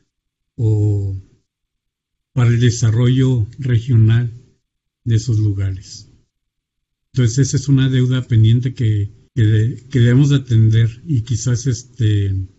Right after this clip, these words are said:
es-, ese sería una de, una de las áreas que en la maestría en estudios de población siempre hemos,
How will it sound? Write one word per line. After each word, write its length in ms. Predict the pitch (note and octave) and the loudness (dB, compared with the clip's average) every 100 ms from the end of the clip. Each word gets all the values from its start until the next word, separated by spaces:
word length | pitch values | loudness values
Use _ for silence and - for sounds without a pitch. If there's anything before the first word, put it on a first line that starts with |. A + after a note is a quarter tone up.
| _ - | _ -4
es-, 260 | B2+ A2 | -2 -2
ese 240 | F#3+ A#2+ C3+ | -4 -4 -2
sería 360 | C3+ A#2 A#2 | -2 2 2
una 340 | A#2+ A#2+ B2 A#2+ | 2 0 0 0
de, 240 | A2+ C#3 - - _ _ _ | 0 -2 -10 -20 _ _ _
una 320 | - B2 C3 C3 | 0 4 4 4
de 160 | B2 | 2
las 800 | A#2 A2 A2 A2 G#2 - - - _ _ _ | 2 2 2 0 -4 -12 -16 -18 _ _ _
áreas 600 | C#3 C#3+ C#3+ C3 A#2+ - - _ _ _ _ _ _ | 2 4 4 2 -2 -10 -20 _ _ _ _ _ _
que 920 | A#2 G#2 G#2 G#2 G#2 G2+ G#2 G#2+ - - _ _ _ _ _ _ _ _ _ - | 0 2 2 0 -2 -4 -6 -8 -10 -20 _ _ _ _ _ _ _ _ _ 0
en 200 | A#2+ G#2+ | 4 4
la 80 | |
maestría 320 | G#2 G#2+ - A#2+ | 4 2 2 0
en 40 | |
estudios 220 | B2 C3+ | 2 0
de 80 | B2 | 0
población 600 | A#2 A#2+ A2 - A#2 A2+ | -2 0 0 0 0 0
siempre 380 | B2 A#2 A2+ A2+ | 0 -2 0 2
hemos, 680 | A2+ A#2 A2+ G#2+ - - | 4 4 4 2 -2 -12